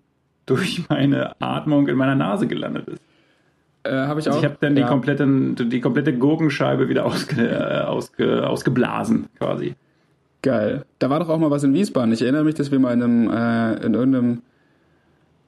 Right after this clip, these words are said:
Speaker 2: ah, ich glaub, es hieß Mozart-Stube oder so. Da waren wir im Restaurant und da hattest du auch
Speaker 1: Wo war das denn?
Speaker 2: hattest du, äh, entweder du oder ich auch was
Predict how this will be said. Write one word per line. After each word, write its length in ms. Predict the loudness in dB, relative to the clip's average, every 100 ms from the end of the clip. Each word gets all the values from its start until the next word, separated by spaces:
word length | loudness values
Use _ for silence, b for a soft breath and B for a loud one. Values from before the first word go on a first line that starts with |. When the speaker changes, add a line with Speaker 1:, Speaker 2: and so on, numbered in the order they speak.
| -10
Speaker 2:
ah, 180 | -6 -4
ich 60 | -4
glaub, 140 | -4 -2
es 80 | -2
hieß 140 | 2
Mozart-Stube 1800 | 2 2 0 -4 -4 -8 -12 -12 -14 -16 _ _ _ -14 -10 -2 0 2 2
oder 180 | 2
so. 340 | 2 2 0 -2 _ _ _ _ _ _ _ _ _ _ _ _ _ _ _
Da 140 | -4 0
waren 200 | 0 2
wir 80 |
im 140 | 2 2
Restaurant 460 | 0 0 0 2
und 60 | 2
da 100 | 0
hattest 260 | -2 -4 0
du 80 | 0
auch 120 | 0
Speaker 1:
Wo 100 | -2
war 120 | -2
das 240 | -4 -6 -8
denn? 200 | -8 -6
Speaker 2:
hattest 340 | -4 -4 -2
du, 120 | -2 0
äh, 240 | -2 -2
entweder 320 | -2 0 0 2
du 180 | 2
oder 140 | 2 2
ich 240 | -2 -2
auch 200 | -4 -2
was 320 | -2 -4 -8